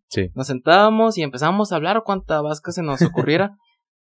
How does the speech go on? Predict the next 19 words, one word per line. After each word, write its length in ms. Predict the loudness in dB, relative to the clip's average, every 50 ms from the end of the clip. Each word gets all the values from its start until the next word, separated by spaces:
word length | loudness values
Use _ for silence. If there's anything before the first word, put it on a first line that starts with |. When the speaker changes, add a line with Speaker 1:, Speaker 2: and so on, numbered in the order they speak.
| _
Speaker 2:
Y 140 | -4 -4 -2
quien 140 | 0 0 2
controlaba 1120 | 4 2 2 4 4 4 6 8 8 8 8 8 6 6 6 4 4 2 2 2 2 0 0
tanto 420 | -2 -4 -4 -4 -4 -4 -4 -2
la 140 | -2 -2 -2
voz, 600 | 0 2 2 4 4 6 4 4 4 0 -2 -6
eh, 200 | -6 -6 -4 -4
la 120 | -4 -4 -4
edición 260 | -4 -6 -6 -6 -6
y 60 | -4
demás 200 | -4 -4 -4 -2 -2
era 100 | -2 -2
mi 80 | -2 -2
hermano 500 | -2 0 0 0 0 0 -2 -2 -4 _ _ _ _ _ _ _ _ _ _ _ _
y 720 | -8 -6 -6 -4 -6 -6 -6 -4 -4 -4 -4 -4 -4 -2 -2
uno 160 | -2 -2 -2
de 80 | -2 -4
sus 120 | -4 -8 -10
amigos. 460 | -8 -8 -8 -8 -10 -12 -14 -20